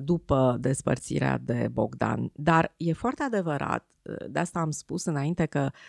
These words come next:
uh, par-, uh, că în mare parte, dar nu exclusiv, era o genera-, o revistă a generației optzeci,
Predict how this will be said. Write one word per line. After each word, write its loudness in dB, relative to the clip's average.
uh, -2
par-, 6
uh, 2
că -4
în 2
mare 6
parte, 0
dar 0
nu 2
exclusiv, -6
era 2
o 6
genera-, 2
o 0
revistă -2
a 2
generației -6
optzeci, -2